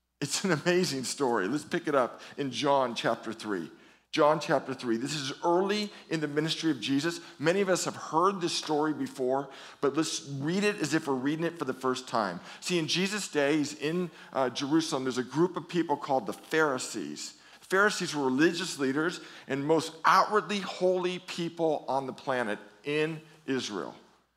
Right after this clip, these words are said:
Their job was to be good, try to be perfect. That was their job.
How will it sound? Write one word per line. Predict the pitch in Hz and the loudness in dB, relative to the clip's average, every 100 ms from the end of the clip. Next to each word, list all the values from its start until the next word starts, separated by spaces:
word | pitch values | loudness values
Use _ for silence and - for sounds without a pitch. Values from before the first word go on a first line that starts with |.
| _ - | _ 2
Their | 160 202 | 2 2
job | 131 143 147 185 175 | 2 4 6 6 4
was | 147 - | -2 -2
to | 120 | -4
be | 127 143 151 | 0 0 0
good, | 120 143 123 87 - - | 0 2 2 2 -4 -10
try | - 175 175 | -2 2 2
to | 165 | 2
be | 143 | -2
perfect. | - 135 123 90 - - - | -2 -2 -2 -8 -12 -12 -2
That | 113 | 0
was | 147 | 0
their | 147 131 | 0 0
job. | 123 107 - - | 2 2 0 -6